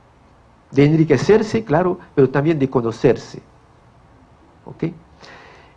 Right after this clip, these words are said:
Porque cuando estamos viviendo en una cultura con personas de la mi-, que, de la misma cultura, eh, hay mucho tácito, hay una animación tácita de la comunicación. Pero cuando se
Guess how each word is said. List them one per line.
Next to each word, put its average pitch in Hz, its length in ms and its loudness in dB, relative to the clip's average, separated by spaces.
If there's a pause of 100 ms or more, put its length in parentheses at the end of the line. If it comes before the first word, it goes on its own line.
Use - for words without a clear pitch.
(120)
Porque 185 640 4
cuando 226 220 4
estamos 214 380 2
viviendo 170 480 4
en 151 100 -2
una 139 160 2
cultura 139 720 2
con 139 360 2
personas 156 460 2
de 131 100 4
la 123 80 4
mi-, 123 160 -4
que, 123 320 0
de 120 120 -2
la 120 80 2
misma 135 300 -4
cultura, 147 640 0 (800)
eh, 113 840 -2
hay 151 160 2
mucho 220 600 2
tácito, 160 520 0
hay 135 120 2
una 160 100 2
animación 165 540 0
tácita 160 440 2
de 131 100 4
la 127 120 2
comunicación. 113 800 -4 (1200)
Pero 156 220 2
cuando 226 320 2
se 190 480 4